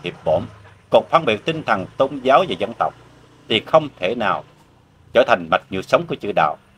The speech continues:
mà đoàn kết và thành tựu một sức mạnh của dân tộc Việt Nam theo quật cường với tài đức vẹn toàn. Mỗi vị đều có biệt tài riêng,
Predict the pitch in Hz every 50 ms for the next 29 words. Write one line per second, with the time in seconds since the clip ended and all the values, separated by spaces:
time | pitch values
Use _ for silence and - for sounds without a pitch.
0 | _ _ - 98 101 98 101 95 82 - - 120 151 - _ _ - - 87 -
1 | - - 87 78 - - 69 69 - _ _ _ _ _ _ _ _ _ _ _
2 | - 80 - - - - 220 214 - - 80 73 69 - _ _ - 104 107 101
3 | 90 - 78 - _ _ - 73 78 _ - 95 90 - _ _ _ _ _ _
4 | _ _ _ _ _ _ _ _ _ _ _ _ - 120 131 - - 113 113 -
5 | _ - - 101 92 92 - - - - - _ _ _ _ _ _ _ _ _
6 | _ - 254 - - - 113 98 82 85 165 165 _ - 98 95 90 92 - 87
7 | 78 - _ _ _ _ _ _ _ _ _ _ _ _ _ _ _ _ _ -
8 | - _ _ _ _ _ _ _ _ _ _ _ _ _ _ - 98 101 110 123
9 | 113 101 95 101 110 101 101 92 80 - - 117 123 - 101 90 - - 90 87
10 | 76 - 98 104 101